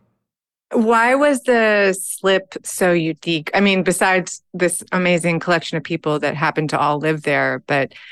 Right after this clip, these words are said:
why was it unique for them to live there? What, what was it about the place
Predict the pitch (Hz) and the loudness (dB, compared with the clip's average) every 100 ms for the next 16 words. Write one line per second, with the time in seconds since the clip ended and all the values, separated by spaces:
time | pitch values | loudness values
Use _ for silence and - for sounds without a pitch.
0 | - - 180 185 190 190 175 175 175 120 | -20 -8 0 2 4 2 2 2 0 0
1 | 165 165 170 - - 156 151 147 156 151 | -2 0 -2 -2 -4 0 0 -2 -2 -2
2 | 143 147 143 139 151 139 - - 170 170 | 0 0 0 0 0 -2 -6 -10 -2 2
3 | 170 160 156 139 143 156 - 143 - - | 2 0 -2 0 0 0 -2 -8 -6 -2
4 | 156 147 135 - - | 0 0 -2 -8 -12